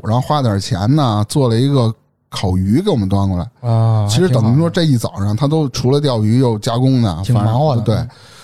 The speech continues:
Speaker 1: 所以挺不好，挺不好意思的。那天啊，老丁也来了，老李每次吃饭啊都得把老丁叫来，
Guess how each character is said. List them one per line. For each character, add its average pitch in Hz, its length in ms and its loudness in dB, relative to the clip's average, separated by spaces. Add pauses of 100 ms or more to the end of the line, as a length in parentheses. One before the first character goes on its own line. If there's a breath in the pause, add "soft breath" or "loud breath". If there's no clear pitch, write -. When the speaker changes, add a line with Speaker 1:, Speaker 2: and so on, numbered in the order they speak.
Speaker 1:
所 - 200 -2
以 - 20 -6
挺 - 220 0
不 147 100 0
好， 185 140 -2
挺 - 160 -2
不 214 100 2
好 208 100 -4
意 202 200 0
思 - 180 -8
的。 - 80 -18 (380)
那 175 180 0
天 190 180 0
啊， 120 380 -2 (800)
老 110 220 0
丁 214 340 2
也 147 80 0
来 90 320 -6
了， 85 180 -18 (300)
老 175 200 0
李 143 200 0
每 143 200 0
次 156 200 -2
吃 147 240 0
饭 147 100 2
啊 107 160 0
都 127 140 2
得 127 140 2
把 127 160 0
老 98 160 -2
丁 131 260 2
叫 95 220 -2
来， 69 80 -14